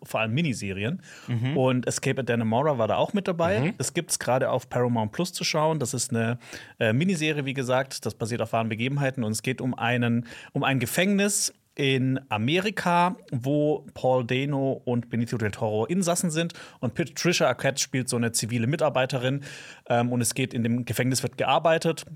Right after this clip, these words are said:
Speaker 1: Das Gefängnis, äh, stellt, ähm, Kleidung her für ein Unternehmen.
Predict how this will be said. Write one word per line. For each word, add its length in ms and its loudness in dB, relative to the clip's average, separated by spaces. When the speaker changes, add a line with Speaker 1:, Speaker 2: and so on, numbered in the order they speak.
Speaker 1:
Das 160 -4
Gefängnis, 520 -2
äh, 220 2
stellt, 600 -2
ähm, 460 2
Kleidung 360 2
her 260 2
für 200 -4
ein 80 -2
Unternehmen. 640 0